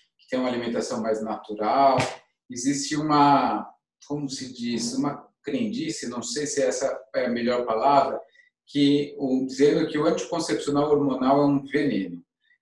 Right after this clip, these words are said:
É, e a gente sabe que o anticoncepcional, ele existe há quarenta anos, é uma droga bastante estudada, né? E que tem efeitos colaterais, como qualquer outra medicação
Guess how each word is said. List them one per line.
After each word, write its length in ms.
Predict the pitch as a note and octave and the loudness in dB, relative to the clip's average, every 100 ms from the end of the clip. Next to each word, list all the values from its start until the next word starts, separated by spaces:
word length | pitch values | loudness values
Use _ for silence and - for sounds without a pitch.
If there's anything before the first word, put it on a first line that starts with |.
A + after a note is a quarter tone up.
| _ G#2 | _ -2
É, 360 | G#2+ G#2+ G#2 | 0 2 0
e 80 | A#2 | 0
a 40 | C#3 | 0
gente 200 | F#3 G3+ | 0 -2
sabe 400 | - C3+ A#2+ A2 | 0 2 2 -4
que 560 | - A#2+ A2 G2+ G2+ _ | -8 -6 -4 -4 -6 _
o 200 | A2+ A2 | -2 0
anticoncepcional, 920 | A2+ - B2 B2+ A#2+ A#2+ A#2 C#3+ F#3 | 0 -4 -10 -10 -12 -12 -4 0 2
ele 220 | E3 C3+ B2 | 0 -2 -4
existe 800 | A2+ - C#3+ - - - - - _ _ _ - | -10 -8 -6 -6 -8 -10 -12 -14 _ _ _ -6
há 420 | A2+ A2+ - - - _ | -2 0 -2 -6 -12 _
quarenta 460 | A#2 A2+ D3+ F#3+ D3+ | 0 2 2 0 2
anos, 500 | C3+ C3+ D3 D#3 C#3+ | 4 4 2 -2 -2
é 40 | |
uma 380 | C3 B2+ B2 A#2+ | -2 -2 -2 -6
droga 460 | A#2+ A#2 A#2 A2 A2 | -10 -2 0 2 2
bastante 520 | A2 - - G#2+ - | 2 0 2 0 0
estudada, 800 | - - A#2 G#2+ A2 - D#3+ D#3 | -8 -8 -4 -2 0 0 -4 -8
né? 300 | A2+ C3+ - _ _ _ _ | -6 -6 -8 _ _ _ _
E 160 | A#2+ A#2 - | -10 -10 -8
que 240 | F3 F3 | -10 -4
tem 240 | G#3+ G#3 | 0 2
efeitos 260 | G3 D3 - | 0 -2 -2
colaterais, 460 | C#3 - B2+ C#3 - | 0 0 0 0 0
como 220 | C3+ - | -2 -2
qualquer 320 | B2 - C3 | -4 0 0
outra 260 | B2+ C3 A#2 | 0 -2 -4
medicação 800 | A#2 - G#2+ - B2 C4+ - | -4 -8 -8 -6 -2 -2 -2